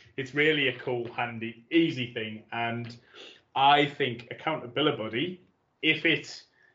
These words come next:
is not gonna be just the next thing that gets ignored, and I think it won't be, because it's not,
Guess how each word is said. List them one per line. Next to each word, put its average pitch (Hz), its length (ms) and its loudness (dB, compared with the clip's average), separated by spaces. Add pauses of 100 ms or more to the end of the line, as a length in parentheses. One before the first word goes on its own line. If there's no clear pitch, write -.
(220)
is - 1000 -2
not 139 380 -2
gonna 135 180 0
be 120 200 0
just 117 180 -6
the 123 60 -4
next 120 260 -2
thing 117 200 -4
that 107 100 -6
gets 110 240 -4
ignored, 127 640 2
and 127 140 0
I 120 80 6
think 143 280 0
it 147 100 2
won't 151 240 4
be, 117 140 0
because 120 400 -4
it's - 180 -10
not, 135 320 -4